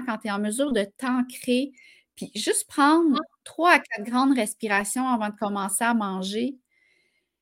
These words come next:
Speaker 1: Là, t'es dans le calme, là, tu t'es connecté, t'es sur ta chaise, t'es avec, tu sais, ta famille, tes enfants, tu sais, peu importe. Là, tu manges vraiment dans un moment de, un moment de partage avec les autres.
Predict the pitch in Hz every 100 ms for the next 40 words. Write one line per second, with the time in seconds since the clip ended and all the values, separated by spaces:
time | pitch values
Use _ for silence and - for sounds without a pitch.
0 | _ _ _ - 254 - 311 220 202 208
1 | 240 247 262 262 247 247 - 226 254 233
2 | 220 - 247 247 254 220 - 262 190 -
3 | 226 240 254 254 208 196 196 - 254 254
4 | 208 208 196 214 240 247 202 202 196 233
5 | 277 277 240 226 220 208 233 262 302 -
6 | 247 247 226 220 254 226 226 202 247 349
7 | 233 226 208 202 202 208 208 214 262 285
8 | 208 196 185 _ _ _ _ _ _ 196
9 | 208 226 269 370 - 240 - 226 254 277
10 | 208 202 202 208 202 208 214 339